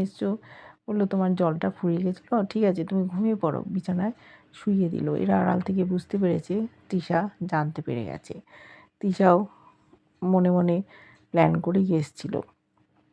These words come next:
ওকে শুইয়ে দিয়ে আবার যেই নিজের ঘরে চলে যাবে, এরা লুকিয়ে পড়েছে। এরা তখন ভাবলো যে তৃষা বুঝতে পেরেই এই রকম কাণ্ডটা ঘটালো, ধরতে তো পারলো না,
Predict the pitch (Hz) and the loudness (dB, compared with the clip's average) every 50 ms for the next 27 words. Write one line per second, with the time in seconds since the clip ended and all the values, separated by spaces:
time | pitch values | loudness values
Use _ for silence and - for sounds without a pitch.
0 | _ _ - 196 190 180 - 190 175 - - 196 190 180 180 175 175 185 196 226 | _ _ -4 -2 -2 0 2 0 -2 0 0 0 2 4 4 4 4 2 2 2
1 | 285 - - - - - - _ _ _ - 170 175 185 185 185 180 190 185 185 | 0 -2 -6 -16 -20 -20 -20 _ _ _ 2 4 4 4 4 2 2 2 2 2
2 | 185 180 180 170 185 180 170 170 175 175 180 175 - 180 180 180 185 190 196 220 | 4 2 2 2 2 2 2 2 2 0 0 0 -2 0 0 2 2 2 2 2
3 | 226 220 196 165 165 175 160 - - 135 - - - - 135 147 - - - - | 2 2 2 2 0 0 -4 -6 -6 -6 -4 -4 -4 -6 -6 -6 -8 -8 -8 -8
4 | - - _ _ _ _ _ _ _ _ _ _ _ _ _ _ _ 190 196 196 | -10 -10 _ _ _ _ _ _ _ _ _ _ _ _ _ _ _ 0 2 2
5 | 190 185 190 196 - - - - - - _ _ _ 180 175 180 180 180 175 175 | 2 2 0 -4 -8 -18 -20 -20 -20 -20 _ _ _ -2 0 2 2 2 4 4
6 | 170 175 175 170 165 165 165 170 175 - - _ _ _ - - 156 165 175 175 | 4 4 2 2 2 2 2 2 0 -4 -8 _ _ _ -12 -10 -6 -2 0 0
7 | 165 160 165 - - 175 160 - 175 165 160 175 220 - _ _ _ _ _ _ | 0 0 -2 -4 -6 -6 -4 -2 -2 -2 -2 -2 -6 -14 _ _ _ _ _ _
8 | _ _ _ _ _ _ _ _ _ _ _ _ _ _ _ _ _ _ _ 185 | _ _ _ _ _ _ _ _ _ _ _ _ _ _ _ _ _ _ _ 0
9 | 190 185 185 180 - - 196 185 190 - 180 175 170 170 202 233 240 - _ _ | 2 2 2 0 0 0 0 2 2 2 2 4 4 2 2 0 -2 -6 _ _
10 | - - _ - 170 175 175 170 160 - - 165 165 160 165 165 165 165 156 160 | -20 -18 _ -2 0 2 2 2 0 0 -2 -2 0 2 2 2 2 2 0 0
11 | 196 208 190 160 156 - 165 151 147 143 - - 185 - _ - 190 175 170 185 | 0 0 0 -2 -4 -4 -4 -4 -4 -4 -6 -8 -10 -12 _ -6 -6 -2 0 0
12 | 185 - - - 185 180 - 165 - 156 151 151 156 156 156 - - | -2 -2 -2 -4 -4 -2 -4 -4 -2 -2 -2 -2 -4 -4 -6 -8 -8